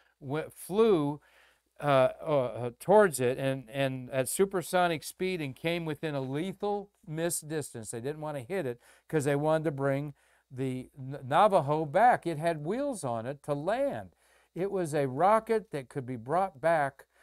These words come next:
to, uh, uh, the skid strip here at Cape Canaveral.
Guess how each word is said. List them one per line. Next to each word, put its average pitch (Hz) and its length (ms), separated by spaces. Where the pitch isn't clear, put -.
to, 139 320
uh, 113 340
uh, 107 240
the 131 100
skid 247 360
strip - 460
here 127 200
at 117 140
Cape 120 240
Canaveral. 98 520